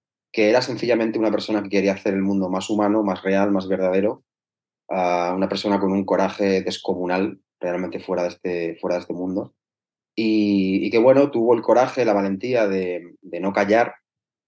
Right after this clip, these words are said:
de decir cosas incómodas y también a la vez de intentar convivir con algo que,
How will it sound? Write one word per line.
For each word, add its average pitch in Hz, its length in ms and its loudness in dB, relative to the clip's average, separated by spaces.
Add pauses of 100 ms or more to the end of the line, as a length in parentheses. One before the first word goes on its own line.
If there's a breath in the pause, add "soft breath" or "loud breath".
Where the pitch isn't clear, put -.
(600)
de 92 80 0
decir 98 280 2
cosas - 240 -2
incómodas 107 760 2
y 95 120 -8
también 98 320 0
a 110 40 2
la 110 140 4
vez 113 200 2
de 101 80 -2
intentar 95 440 -2
convivir 104 440 0
con 98 180 0
algo 98 300 2
que, 90 360 -4